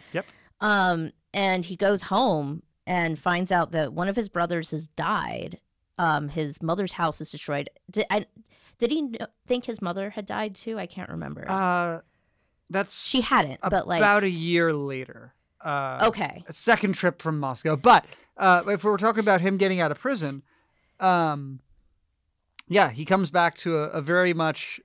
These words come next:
Speaker 1: different hometown. Like, no one expects, you know, in prison for life, you don't really ask, "So when are you getting out, Nestor?" Well, it does kinda say for life there. So Makhno himself writes in his diaries, you know, "I'm,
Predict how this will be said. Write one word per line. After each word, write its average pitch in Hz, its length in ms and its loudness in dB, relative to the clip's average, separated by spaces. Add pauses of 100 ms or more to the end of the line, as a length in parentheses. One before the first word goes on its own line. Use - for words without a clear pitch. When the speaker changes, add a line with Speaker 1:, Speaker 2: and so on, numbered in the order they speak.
(440)
Speaker 1:
different 180 360 2
hometown. 147 640 -4
Like, 135 220 -6
no 180 160 4
one 185 140 2
expects, - 720 -4 (340)
you 208 80 -8
know, 143 100 -4 (360)
in 349 240 6
prison 320 400 4
for 208 200 0
life, 190 580 4 (320)
you 190 140 -4
don't 226 220 6
really 214 220 6
ask, 196 320 6
"So 214 260 4
when 196 200 4
are 196 40 4
you 185 200 2
getting 170 340 4
out, 160 320 6
Nestor?" 139 640 -4 (260)
Well, 185 180 0
it 214 60 -4
does 480 180 6
kinda 294 260 4
say 214 220 4
for 180 160 -6
life 170 320 2
there. 143 220 -2
So 160 420 -2 (180)
Makhno 180 360 -2
himself 156 420 -2
writes 147 240 -6
in 147 80 -8
his 135 120 -10
diaries, 135 420 -8
you 143 60 -8
know, 131 120 -8
"I'm, 139 380 -10